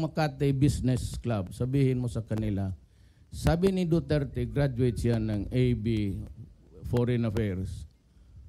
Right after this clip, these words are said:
Ah, geopolitics, ah, international law, international relations, international trade. Baka hindi alam ng mga ulol. Abogado ako,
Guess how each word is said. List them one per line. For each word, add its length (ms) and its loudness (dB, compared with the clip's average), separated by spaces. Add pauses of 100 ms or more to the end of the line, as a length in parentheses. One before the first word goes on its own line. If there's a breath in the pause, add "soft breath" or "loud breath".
(200)
Ah, 160 -4
geopolitics, 1200 2
ah, 400 0 (160)
international 720 2
law, 220 2 (100)
international 640 0
relations, 480 0
international 720 0
trade. 320 -2 (560 soft breath)
Baka 320 4
hindi 160 2
alam 320 4
ng 80 4
mga 260 0 (140)
ulol. 320 -2 (2000)
Abogado 640 2
ako, 400 -2